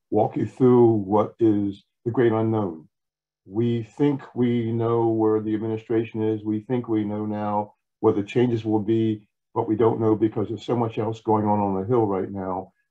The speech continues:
But this issue of taxes, which became so prominent in the first part of this year, is, if not quiet, at least it's not front burner at this moment. But we need to know what we can do in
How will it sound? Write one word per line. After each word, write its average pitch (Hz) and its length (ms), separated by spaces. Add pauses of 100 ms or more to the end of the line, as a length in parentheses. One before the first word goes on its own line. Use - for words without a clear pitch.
(180)
But 104 180
this 135 260 (180)
issue 123 280
of 95 140
taxes, 131 500
which 104 220
became 107 440
so 104 460
prominent 120 460
in 104 100
the 87 160
first 226 260
part 101 180
of 92 60
this 95 160
year, 98 360 (580)
is, 104 560
if 110 180
not 127 220
quiet, 107 460
at 107 80
least 104 280
it's 101 200
not 110 320
front 113 260
burner 110 320
at 90 80
this 98 180
moment. 101 300
But 120 140
we 147 180
need 147 260
to 131 100
know 104 440 (400)
what - 140
we 123 100
can 120 260
do 113 140 (100)
in 101 120